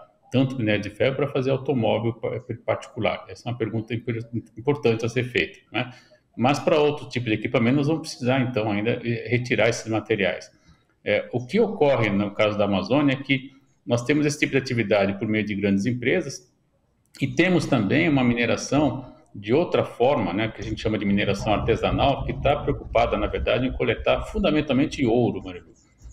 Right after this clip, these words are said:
né? E isso eles atuam de maneira dispersa no território, é, usando tecnologias bastante questionáveis, né? A principal que eles usam é justamente introduzir o mercúrio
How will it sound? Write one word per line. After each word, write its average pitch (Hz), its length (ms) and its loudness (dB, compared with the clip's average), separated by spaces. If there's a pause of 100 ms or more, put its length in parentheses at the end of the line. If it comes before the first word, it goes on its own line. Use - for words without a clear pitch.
né? 117 280 -2
E 123 140 2
isso 147 200 0
eles 165 180 0
atuam 151 380 0
de 147 100 0
maneira 127 400 4
dispersa 120 580 0
no 101 100 -2
território, 110 640 0 (520)
é, 113 340 2
usando 131 800 2
tecnologias 123 640 2
bastante 131 600 -2
questionáveis, 110 1000 0
né? 107 140 -4
A 107 40 -6
principal 127 760 -2
que 95 80 -6
eles 98 200 -4
usam 131 300 0
é - 20 0
justamente 135 560 -2
introduzir 135 520 -4
o 98 40 -2
mercúrio 151 680 -2